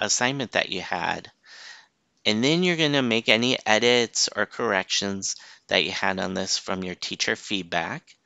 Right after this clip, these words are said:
Once you do that, you turn it in again. Turn in in the top right, turn in button here,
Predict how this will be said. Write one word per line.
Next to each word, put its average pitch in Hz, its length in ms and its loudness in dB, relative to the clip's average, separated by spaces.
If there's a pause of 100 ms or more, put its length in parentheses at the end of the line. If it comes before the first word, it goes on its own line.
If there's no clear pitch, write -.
(480)
Once 151 300 4
you 190 80 4
do 180 280 2
that, 110 320 6 (360)
you 110 180 -2
turn 147 360 2
it 170 100 2
in 180 140 2
again. 180 400 -2 (200)
Turn 117 280 4
in 139 120 4
in 139 120 0
the 135 80 4
top - 280 0
right, 135 340 2 (580)
turn 117 280 2
in 143 220 0
button 127 480 0
here, 117 500 0